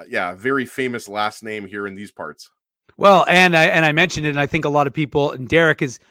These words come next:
Speaker 2: is what the, mentioning what I was about to mention, the bowling lanes on Main Street. If you're, uh,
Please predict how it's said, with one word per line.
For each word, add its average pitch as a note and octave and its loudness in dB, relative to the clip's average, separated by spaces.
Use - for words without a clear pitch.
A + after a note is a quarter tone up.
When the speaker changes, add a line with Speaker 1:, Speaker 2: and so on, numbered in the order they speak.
Speaker 2:
is C3+ -6
what D3 -2
the, C#3 -4
mentioning C#3+ -6
what C#3 0
I D3 4
was F3 0
about C#3 -4
to C3+ -8
mention, C3 -8
the D3+ -8
bowling B3+ 8
lanes B2 -2
on D#3+ 2
Main G3+ 4
Street. C3 -6
If B2 -14
you're, D3+ 2
uh, C#3 4